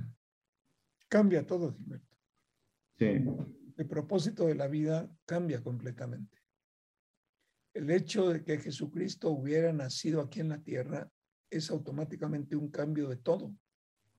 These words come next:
Speaker 1: pero no un cambio de todo en aquellos que quieren continuar deteniendo los tiempos sin Él.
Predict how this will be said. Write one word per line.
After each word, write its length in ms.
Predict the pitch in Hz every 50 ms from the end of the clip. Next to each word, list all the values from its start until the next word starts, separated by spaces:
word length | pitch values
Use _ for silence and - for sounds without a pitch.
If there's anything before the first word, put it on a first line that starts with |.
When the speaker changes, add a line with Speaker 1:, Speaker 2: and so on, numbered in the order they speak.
| _ _ _ _ _ _ _ _ _ _ _ _ _
Speaker 1:
pero 240 | - 190 180 170 165
no 160 | 165 175 190
un 220 | 202 208 226 208 -
cambio 420 | - - 208 208 202 196 190 175
de 120 | 151 143 135
todo 540 | - - 185 190 185 151 135 131 135 - -
en 160 | - 160 139
aquellos 440 | 139 135 - 202 185 196 196 - -
que 220 | - - 131 131 127
quieren 380 | - - 180 175 196 196 185
continuar 840 | - - 143 143 139 127 - 147 127 127 139 147 156 170 175 175 165
deteniendo 840 | 151 151 139 139 - 139 131 131 131 135 147 156 170 180 175 175 160
los 320 | 147 143 139 143 - -
tiempos 640 | - - 151 143 139 143 139 - - 147 151 151 - _
sin 380 | - - - - 139 139 139 151
Él. 400 | 170 185 - - - - 208